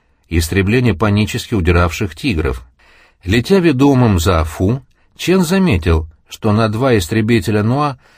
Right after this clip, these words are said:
в пылу боя оттертых от своих, навалилась вражеская «семерка». Прежде Чен сообразил, что надо дать об этом знать командиру, он увидел самолет Вэнь-И, устремившийся на помощь товарищам.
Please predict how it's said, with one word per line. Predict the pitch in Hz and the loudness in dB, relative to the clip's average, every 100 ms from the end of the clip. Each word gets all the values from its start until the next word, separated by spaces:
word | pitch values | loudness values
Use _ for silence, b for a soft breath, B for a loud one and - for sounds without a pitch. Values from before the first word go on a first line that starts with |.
| b b | b b
в | - | -2
пылу | 98 101 | 2 2
боя | 92 95 92 | 2 2 2
оттертых | - 120 95 85 82 | -2 -2 0 -2 -2
от | 92 | -4
своих, | - 120 151 - _ _ _ - | -2 -2 -2 -6 _ _ _ -4
навалилась | 82 82 82 101 107 110 | 0 2 4 2 0 0
вражеская | 117 107 113 - 135 | -2 0 -4 -2 -2
«семерка». | 131 156 139 82 76 73 78 b b b b b | -2 -2 0 -2 -2 -8 -8 b b b b b
Прежде | - 85 95 98 | -2 0 0 -2
Чен | - 117 101 | 0 0 0
сообразил, | - 107 101 123 117 107 | -2 -2 0 -2 0 -2
что | 82 104 | 0 0
надо | 95 82 95 | 0 0 -2
дать | 87 92 | -2 -2
об | 95 95 | 0 -2
этом | 90 95 | 0 -2
знать | 92 101 - | 0 -2 -2
командиру, | 101 110 117 120 113 69 b b b b b | -2 0 0 0 0 0 b b b b b
он | 87 104 | 0 2
увидел | 123 131 127 | 2 2 0
самолет | - 110 117 143 139 _ _ | 0 0 0 -2 -4 _ _
Вэнь-И, | 82 117 143 139 - 117 87 - b b b b | -2 0 0 -2 -6 -2 -2 -4 b b b b
устремившийся | 80 - 87 95 85 92 104 | -4 0 0 0 0 -4 -2
на | 92 87 | -2 0
помощь | 92 85 80 | 0 0 -2
товарищам. | 107 92 71 - 65 | -2 -2 -4 -6 -10